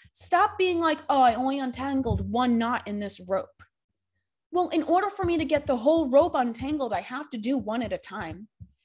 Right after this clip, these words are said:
In order for you to eat healthy consistently over the day, you have to start one meal at a time. In order for you to be exercising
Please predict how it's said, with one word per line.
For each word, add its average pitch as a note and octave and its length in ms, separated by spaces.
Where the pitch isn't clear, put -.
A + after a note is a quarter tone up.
In D#4+ 120
order G#4+ 300
for F#4+ 80
you D#4 160
to - 100
eat D4+ 220
healthy D#4+ 520
consistently B3+ 1040
over A3+ 260
the G#3 120
day, B3+ 180
you B3+ 180
have E4+ 200
to F#4+ 100
start F4 320
one B3+ 340
meal A3+ 400
at G#3+ 140
a G#3 60
time. G#3+ 460
In D#4 260
order G4+ 420
for F#4+ 100
you D#4 220
to D#4 100
be C4 280
exercising A#3+ 1080